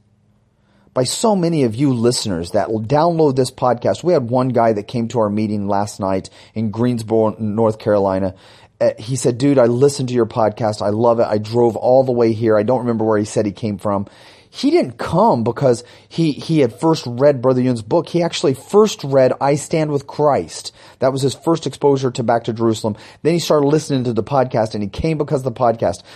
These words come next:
I've had so many people that have come back to the table where we are selling our books and said, "Dude, I love listening to the podcast."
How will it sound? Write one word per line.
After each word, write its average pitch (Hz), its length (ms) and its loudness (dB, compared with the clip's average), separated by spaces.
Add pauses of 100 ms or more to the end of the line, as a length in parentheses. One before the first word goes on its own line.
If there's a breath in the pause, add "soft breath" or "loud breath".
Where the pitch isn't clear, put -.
(160 loud breath)
I've 156 140 0
had 147 120 0
so 180 320 0
many 196 200 0
people 139 320 -2
that 117 120 2
have 107 140 -8
come 175 380 -2
back 139 440 -4
to 190 220 -2
the 165 220 -4 (320)
table 113 580 0 (300 loud breath)
where 123 160 2
we 143 280 2
are 151 100 4
selling 139 420 2
our 113 80 2
books 107 420 0 (180 soft breath)
and 117 140 -6
said, 113 260 -2
"Dude, 139 400 2 (320 soft breath)
I 123 100 0
love 123 340 2
listening 143 800 0
to 135 400 0
the 120 100 -6
podcast." - 840 -4